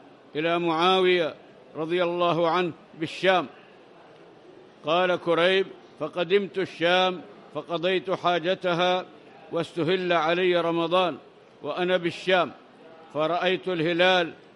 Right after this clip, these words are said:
ليلة الجمعة، أي رأيت هلال رمضان ليلة الجمعة، ثم قدمت المدينة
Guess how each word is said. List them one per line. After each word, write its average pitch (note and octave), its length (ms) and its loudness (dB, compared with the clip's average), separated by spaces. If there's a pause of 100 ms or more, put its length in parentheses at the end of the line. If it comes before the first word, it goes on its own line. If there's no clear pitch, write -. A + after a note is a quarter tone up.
(120)
ليلة F3 360 0
الجمعة، E3+ 500 0 (680)
أي C#3+ 120 -4
رأيت E3+ 360 -2
هلال E3+ 460 0
رمضان E3 600 -2 (360)
ليلة F3 380 0
الجمعة، F3 480 0 (640)
ثم F#3 240 -2
قدمت F3 560 -2
المدينة F3+ 720 0